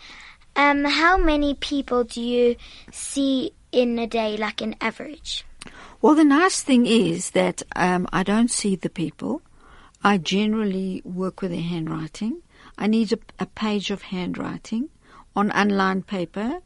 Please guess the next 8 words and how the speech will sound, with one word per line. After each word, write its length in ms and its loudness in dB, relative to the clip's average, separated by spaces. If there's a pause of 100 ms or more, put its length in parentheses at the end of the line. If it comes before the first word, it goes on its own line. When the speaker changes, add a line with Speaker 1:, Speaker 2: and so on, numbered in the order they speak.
(140)
Speaker 2:
cursive 460 -2
writing, 540 -4 (680)
or, 540 2
um, 480 -2 (100)
if 220 -2
they 240 2
write 320 0
print, 260 0